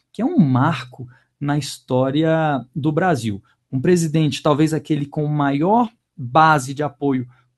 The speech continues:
popular, e depois de governar o Brasil dezenove anos, não aceitaria sofrer a humilhação de um golpe.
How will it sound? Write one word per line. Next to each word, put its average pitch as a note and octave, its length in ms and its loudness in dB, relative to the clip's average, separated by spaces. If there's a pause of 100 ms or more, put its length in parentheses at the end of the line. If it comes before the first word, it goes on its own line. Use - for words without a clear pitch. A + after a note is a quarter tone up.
(200)
popular, A3+ 760 2 (720)
e C#3+ 80 -8
depois F3+ 320 2
de F3 60 -4
governar E3 420 -2
o D#3+ 40 -6
Brasil D#3 280 -4
dezenove E3 480 -4
anos, E3+ 380 -4 (200)
não F#3 440 6
aceitaria G#3+ 640 -4
sofrer - 380 -10
a D3+ 40 -6
humilhação D3+ 600 -6
de D3 160 -8
um F#3 160 -2
golpe. B2 500 -6